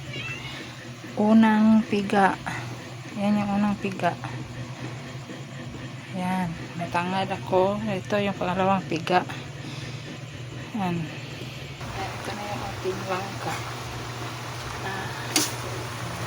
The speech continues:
wala na siyang sabaw. Tinapon ko na yung unang sabaw. Lagyan na natin yung ating, yan na yan.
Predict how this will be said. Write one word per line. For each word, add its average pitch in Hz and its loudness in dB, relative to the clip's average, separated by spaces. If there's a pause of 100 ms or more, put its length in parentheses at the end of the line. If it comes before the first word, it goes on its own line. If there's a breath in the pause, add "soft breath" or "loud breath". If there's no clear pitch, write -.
(140)
wala 175 0
na - 0
siyang 202 -2
sabaw. 190 0
Tinapon 185 0
ko - -4
na 190 2
yung 185 -2 (180)
unang 185 -2 (100)
sabaw. 165 2 (3000)
Lagyan 208 -4
na 214 -2 (100)
natin 208 -4
yung 190 -6
ating, 240 2 (1700)
yan 165 -4
na - -6
yan. - -6